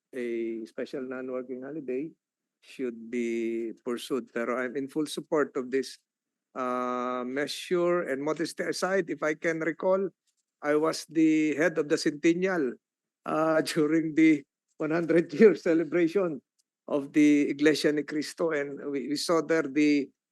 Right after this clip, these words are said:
the outpouring of support coming even from the non-members, uh, not just in, in Central Luzon, but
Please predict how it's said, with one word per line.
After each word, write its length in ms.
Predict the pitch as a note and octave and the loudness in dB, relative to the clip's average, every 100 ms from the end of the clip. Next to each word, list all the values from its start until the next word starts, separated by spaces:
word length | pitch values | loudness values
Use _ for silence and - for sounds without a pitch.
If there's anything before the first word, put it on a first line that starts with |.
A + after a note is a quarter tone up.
| _ _ - | _ _ 2
the 640 | D3 C#3 C3+ C3 C3 - C#3+ | 4 4 4 2 0 -2 -4
outpouring 520 | C#3+ - D#3 D3 C#3 | -6 -2 2 4 2
of 100 | C#3 | 0
support 500 | - D3 - D3 C#3 - _ _ | -4 -8 0 0 0 -4 _ _
coming 460 | D#3+ F3 F3 D#3+ - - | 0 2 0 -4 -10 0
even 340 | F3+ E3+ D#3+ | 2 2 0
from 260 | C3+ D#3+ D3 | -2 -4 -2
the 140 | D3+ | -2
non-members, 880 | D3 D3+ D3 C#3+ C#3+ C#3+ D#3+ C3+ - _ _ _ _ | -2 -2 -2 0 0 2 2 0 -8 _ _ _ _
uh, 200 | A#2+ C3+ | -8 -6
not 220 | C3+ C#3 B2+ | -6 -6 -4
just 320 | C#3+ - D#3 | -4 -6 -4
in, 300 | D3 C#3 - | -4 -4 -10
in 140 | C#3+ C#3 | -10 -4
Central 420 | C#3+ C3+ D3 C#3 | -2 -2 -2 -2
Luzon, 360 | C#3 - E3+ | -2 -4 -6
but 140 | D#3 | -4